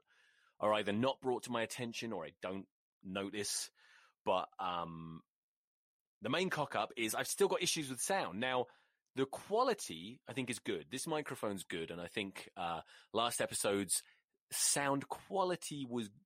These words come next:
high, but the volume was still too qui-, it's still too fucking quiet. Now, I actually contacted my, uh, podcast, uh,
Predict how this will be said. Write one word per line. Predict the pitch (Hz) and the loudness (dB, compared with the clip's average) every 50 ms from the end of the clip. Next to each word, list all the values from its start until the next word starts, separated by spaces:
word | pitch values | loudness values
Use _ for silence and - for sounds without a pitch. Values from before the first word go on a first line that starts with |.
| _ | _
high, | - - - - - - 180 175 156 113 87 87 92 104 113 - - - - - _ - | -16 -12 -10 -8 0 2 4 6 6 4 2 0 -4 -4 -6 -8 -14 -20 -20 -10 _ -2
but | 117 - | 0 0
the | 135 | 0
volume | 120 110 104 107 127 147 180 208 214 180 127 104 92 90 101 113 - - | 0 -2 0 2 4 6 6 6 6 6 4 4 2 2 0 -2 -4 -2
was | 156 147 - | -2 0 2
still | - - - - - 107 95 104 113 | 2 2 0 0 0 -2 -2 -2 -2
too | - - 180 | -4 -6 -4
qui-, | - - - | -4 -4 -4
it's | 190 - - | -2 0 0
still | - - - - 139 120 120 127 | 0 -2 -2 0 0 0 0 0
too | - - 202 185 - - - | -4 -6 -8 -8 -12 -6 -2
fucking | - 98 101 - - 147 156 | -2 -2 -2 -2 -4 -6 -6
quiet. | - - - 247 247 185 127 - 147 | -4 0 2 4 4 6 4 2 0
Now, | 170 214 240 214 131 - - - _ _ _ _ _ _ _ _ _ _ _ _ _ _ _ _ _ _ _ _ _ _ _ _ _ _ _ _ _ _ _ _ _ _ _ _ - | 2 2 2 2 2 0 -4 -10 _ _ _ _ _ _ _ _ _ _ _ _ _ _ _ _ _ _ _ _ _ _ _ _ _ _ _ _ _ _ _ _ _ _ _ _ -2
I | 117 127 | 0 0
actually | 143 156 175 - - 165 165 | 0 0 -2 -2 -2 -4 -4
contacted | - - - 214 220 226 - - 147 107 - - - - 92 87 110 131 - - _ _ _ _ _ _ _ _ _ _ _ _ _ _ _ _ _ - - - - | -4 -2 0 2 2 2 0 -2 -4 -4 -4 -6 -10 -8 -6 -6 -6 -6 -8 -14 _ _ _ _ _ _ _ _ _ _ _ _ _ _ _ _ _ -14 -14 -8 -4
my, | - 107 104 104 107 104 | -2 0 2 2 4 4
uh, | 98 98 - - | 2 2 0 0
podcast, | - 139 127 - - - 117 113 110 104 - - - - - _ _ _ _ - | -2 -2 -2 -2 -2 0 2 2 2 0 -2 -6 -8 -12 -16 _ _ _ _ -4
uh, | 95 92 90 87 85 82 82 82 | -2 -2 -2 -2 -2 -2 -4 -4